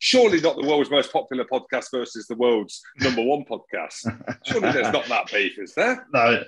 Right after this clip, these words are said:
Speaker 2: there was no, there was no award ceremony, but basically Haskell said, and I spoke to the guy from Sports Podcast Awards, sent me a message and said Haskell was absolutely raging that he didn't win it.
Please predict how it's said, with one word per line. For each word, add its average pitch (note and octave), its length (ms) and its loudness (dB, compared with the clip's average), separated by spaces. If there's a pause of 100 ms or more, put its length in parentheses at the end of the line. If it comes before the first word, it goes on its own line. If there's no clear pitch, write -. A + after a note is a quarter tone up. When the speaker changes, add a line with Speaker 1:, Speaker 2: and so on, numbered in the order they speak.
(140)
Speaker 2:
there C#3 100 4
was C3+ 160 4
no, D#3 200 8
there D3 120 4
was D3 100 6
no D#3 160 10
award C#3 240 8
ceremony, A#2 360 4
but A2+ 220 -4
basically A#2 320 -2
Haskell A2+ 380 -4
said, G#2 300 -4 (120)
and A2 80 -6
I G#2 60 -4
spoke - 300 -4
to G#2 80 -4
the G#2+ 140 -2
guy B2 240 2
from G#2 440 -4
Sports - 340 -6
Podcast G#2 360 -6
Awards, G2 560 -6
sent F2 200 -6
me G2+ 60 -6
a G2+ 40 -2
message G2 360 -2
and F#2 100 -2
said F2+ 340 -4 (600)
Haskell G2+ 320 -2
was F#2 200 -4
absolutely A2 760 2
raging G#2 480 2
that F2+ 120 -4
he G#2+ 120 2
didn't F#2+ 240 0
win G2+ 140 -4
it. F#2+ 160 -8